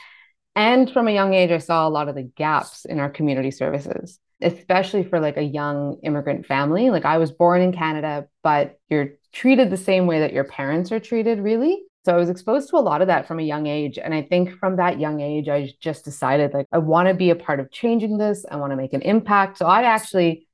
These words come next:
at the age of eight, decided I wanted to get into family law because of the exposure I was having to that side of our society.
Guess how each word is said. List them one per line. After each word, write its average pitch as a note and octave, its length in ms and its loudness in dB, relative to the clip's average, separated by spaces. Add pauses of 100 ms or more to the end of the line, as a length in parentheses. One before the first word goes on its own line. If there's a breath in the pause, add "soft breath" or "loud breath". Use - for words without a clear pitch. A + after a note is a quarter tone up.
at D#3+ 120 0
the E3+ 100 2
age D#3 240 0
of - 160 -8
eight, E3+ 260 2
decided D3+ 400 -2
I D3 120 -2
wanted C#3 280 -2
to C#3 60 -14
get C#3 140 -4
into C3 180 -8
family C#3+ 400 -4
law - 280 -8 (500 soft breath)
because F3 260 0
of C#3 140 -4
the D3 100 -2
exposure F#3 560 2
I C#3 80 2
was C#3 140 -2
having C#3 580 -4
to C#3 380 -2
that - 260 -2
side C3 400 -2
of B2+ 340 -4
our C3+ 120 -4
society. D3+ 680 -2